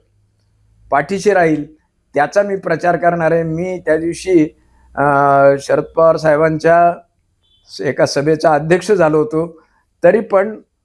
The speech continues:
अ, मी तो निर्णयसुद्धा जर त्यांनी स्वीकारलं नाही हा, हे सुप्रीम कोर्टाचा निकाल, तर मी तो बदलूनसुद्धा जो कोणी स्वीकारील त्याच्या पाठीमागं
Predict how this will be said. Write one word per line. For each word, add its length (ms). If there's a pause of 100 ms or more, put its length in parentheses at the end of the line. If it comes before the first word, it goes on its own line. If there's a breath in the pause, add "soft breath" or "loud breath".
(200)
अ, 220
मी 320
तो 220
निर्णयसुद्धा 720
जर 240 (240)
त्यांनी 280
स्वीकारलं 520
नाही 160
हा, 280
हे 320
सुप्रीम 360
कोर्टाचा 480
निकाल, 340 (440 soft breath)
तर 100
मी 180
तो 280
बदलूनसुद्धा 760
जो 220
कोणी 260
स्वीकारील 520 (360 soft breath)
त्याच्या 240
पाठीमागं 640